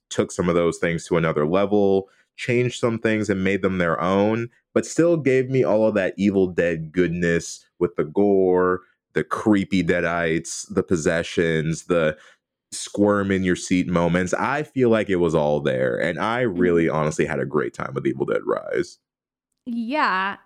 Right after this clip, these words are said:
Speaker 2: Evil Dead Rise was really, really fun. Uh, this beginning of our year, we're kind of coming out of the gate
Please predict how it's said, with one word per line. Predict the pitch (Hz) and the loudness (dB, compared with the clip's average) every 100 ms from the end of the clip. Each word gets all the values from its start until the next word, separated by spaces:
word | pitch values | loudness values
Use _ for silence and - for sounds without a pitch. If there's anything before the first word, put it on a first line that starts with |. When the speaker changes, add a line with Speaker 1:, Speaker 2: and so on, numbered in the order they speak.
| - | -8
Speaker 2:
Evil | 247 440 | -4 0
Dead | 523 415 | 0 0
Rise | 359 370 | 0 -2
was | 339 381 359 - _ _ - | -4 -4 -6 -14 _ _ -6
really, | 220 269 | -4 -2
really | 294 320 | -4 -4
fun. | 311 320 359 202 185 180 | -4 -2 -2 -4 -10 -8
Uh, | - 247 208 | -2 0 -2
this | 240 302 605 - - | 0 0 0 -4 -14
beginning | 208 254 226 214 262 359 392 381 349 - | -6 -4 0 0 -2 -6 -6 -6 -8 -4
of | 247 269 | -2 0
our | 285 269 | 0 -2
year, | 233 240 277 302 320 311 - _ _ _ | -4 -4 -2 -2 -2 -6 -10 _ _ _
we're | 226 330 587 587 | -8 -4 -4 -4
kind | - 539 508 | -8 -6 -6
of | 277 _ - | -8 _ -14
coming | - 359 381 | -8 -4 -2
out | 370 | -2
of | 370 | -2
the | 349 | -4
gate | 339 339 208 | -6 -6 -8